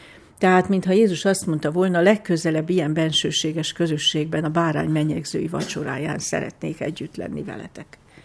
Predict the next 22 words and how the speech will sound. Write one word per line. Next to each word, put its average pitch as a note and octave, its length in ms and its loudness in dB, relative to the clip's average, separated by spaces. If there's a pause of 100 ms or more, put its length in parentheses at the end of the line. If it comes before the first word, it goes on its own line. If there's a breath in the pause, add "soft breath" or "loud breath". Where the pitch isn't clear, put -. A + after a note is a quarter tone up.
(680 soft breath)
E, D#3+ 260 0
tehát F3 320 0
micsoda F3+ 400 4
emlékeztetés E3 1120 2
ez D#3+ 160 -2
mindig: E3 680 2 (480 soft breath)
„Nem F3+ 200 4
iszom E3 320 0
a D3 60 0
szőlőtőkének D#3 1000 -2
ebből D#3 280 -4
a D#3 60 -2
terméséből, D#3 840 -2
míg D#3+ 200 -4
újonnan D#3 400 2
iszom D3 280 -4
azt D3+ 200 -6
veletek D3 380 -6
az D3+ 120 -4
én D3+ 140 -2
atyámnak D3 520 -8
országában.” C#3+ 720 -8